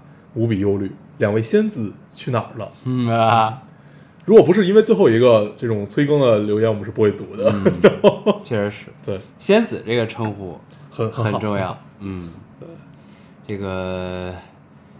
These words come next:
Speaker 2: 然后催更，这回就是花式催更啊！我刚才截这个，
Speaker 1: 哦。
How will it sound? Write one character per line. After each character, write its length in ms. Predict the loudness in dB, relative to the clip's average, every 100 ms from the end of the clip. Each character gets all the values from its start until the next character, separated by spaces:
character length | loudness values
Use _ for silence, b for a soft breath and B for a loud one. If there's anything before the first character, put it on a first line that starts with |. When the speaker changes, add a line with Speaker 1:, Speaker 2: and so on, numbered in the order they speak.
| _ -6
Speaker 2:
然 160 | -4
后 560 | 0 0 0 0 -4 -8 -12 -20 -20 -20 -20
催 240 | -10 -4 -2
更， 320 | 0 0 -2
这 180 | -2 -2
回 140 | -2
就 140 | -2
是 60 | -2
花 280 | 0 2 2
式 180 | 0 -6
催 220 | -4 -4
更 100 | -4
啊！ 220 | -6 -6
我 100 | -4
刚 160 | 0 2
才 360 | 2 2 -2
截 420 | -6 -8 -2 0
这 180 | 0 -2
个， 440 | -2 -4 -6
Speaker 1:
哦。 40 | -8